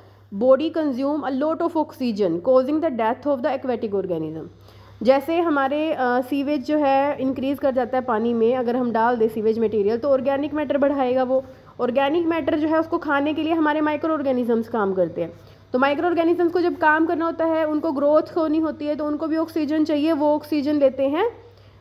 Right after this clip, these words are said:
पानी में से, घुली हुई पानी में से जो ऑक्सीजन है हमारे पास उससे लेंगे, जिससे क्या होगा, वहाँ के जो एक्वेटिक ऑर्गेनिजम्स हैं उनके पास ऑक्सीजन कम रह जाएगी और वो मरना शुरू हो जाएंगे। तो ये स्टेटमेंट भी हमारी करेक्ट है।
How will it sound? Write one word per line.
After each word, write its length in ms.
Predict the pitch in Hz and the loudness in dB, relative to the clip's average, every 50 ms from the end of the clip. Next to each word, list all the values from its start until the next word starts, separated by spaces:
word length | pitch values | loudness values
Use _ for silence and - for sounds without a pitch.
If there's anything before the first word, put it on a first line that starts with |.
| - - - | -8 -2 0
पानी 280 | 254 277 285 311 330 | 2 2 2 2 2
में 140 | 320 339 339 | 2 0 0
से, 140 | 339 370 349 | -2 -2 0
घुली 220 | 285 311 302 311 | 2 2 2 2
हुई 140 | 330 330 330 | 2 2 2
पानी 280 | 330 320 302 311 330 320 | 0 0 0 0 0 0
में 120 | 320 330 | -2 -2
से 120 | 330 330 | -2 -4
जो 160 | 277 302 311 311 | -2 -2 -2 -2
ऑक्सीजन 380 | 311 - 311 294 302 311 311 | -2 -4 -6 -4 -2 -2 -2
है 120 | 320 311 320 | -2 -2 -2
हमारे 280 | 302 277 262 262 277 | 0 0 0 0 0
पास 220 | 247 277 294 285 311 | 0 0 0 0 -2
उससे 220 | - - 320 311 | -4 -2 -4 -2
लेंगे, 380 | 285 302 294 294 311 330 330 - - - - - - - | 0 0 -2 0 -2 -4 -4 -6 -12 -20 -20 -20 -8 -6
जिससे 280 | 254 294 - 359 359 339 | -6 -4 0 -2 0 2
क्या 140 | 330 311 | 4 4
होगा, 300 | 294 262 247 240 262 294 | 4 4 4 2 2 0
वहाँ 340 | 302 269 269 269 277 311 330 | 2 0 -2 -2 -2 -4 -4
के 160 | 330 349 359 | -2 -4 -2
जो 100 | 320 320 | 0 -2
एक्वेटिक 420 | 311 311 277 262 254 240 269 254 262 | -2 -2 -2 -4 -4 -4 -4 -2 -2
ऑर्गेनिजम्स 640 | 262 247 220 226 220 220 226 220 226 233 226 214 240 | -2 -2 -2 -2 -2 -2 -2 -2 -2 -2 -2 0 0
हैं 320 | 262 254 214 165 151 - - - - - - | 0 0 0 -2 -6 -10 -16 -20 -18 -8 -4
उनके 260 | 254 262 254 302 294 | -4 -2 -2 -2 -2
पास 280 | 277 269 254 269 269 269 | 0 0 0 0 0 -2
ऑक्सीजन 440 | 254 262 - 254 226 262 277 285 | -4 -2 -4 -4 -2 -2 -2 -2
कम 200 | - 269 254 247 | 0 0 0 0
रह 160 | 233 233 240 220 | 2 2 2 2
जाएगी 380 | 208 220 220 220 220 233 277 | 2 2 2 2 0 0 0
और 160 | 269 262 226 | 0 0 0
वो 120 | 214 220 220 | 0 0 0
मरना 320 | 220 208 190 196 202 214 | 0 0 -2 -2 -2 -2
शुरू 220 | 214 220 202 214 233 | -2 -2 -2 -2 0
हो 120 | 220 190 | 0 0
जाएंगे। 360 | 180 170 160 156 147 156 175 - - - - - - - - | 0 -2 -2 -2 -4 -6 -8 -10 -14 -20 -20 -20 -20 -6 -2
तो 60 | 254 | 0
ये 220 | 262 277 302 330 | 0 2 2 2
स्टेटमेंट 460 | 349 349 359 330 311 - 302 311 302 262 | 2 2 0 0 0 0 0 -2 0 0
भी 100 | 311 311 | 0 0
हमारी 360 | 302 277 269 262 254 269 254 | 0 2 2 2 0 0 0
करेक्ट 360 | 294 277 262 254 254 254 - | 2 2 2 2 -2 -2 -2
है। 400 | 277 285 359 381 370 - - | 0 0 0 0 -2 -4 -12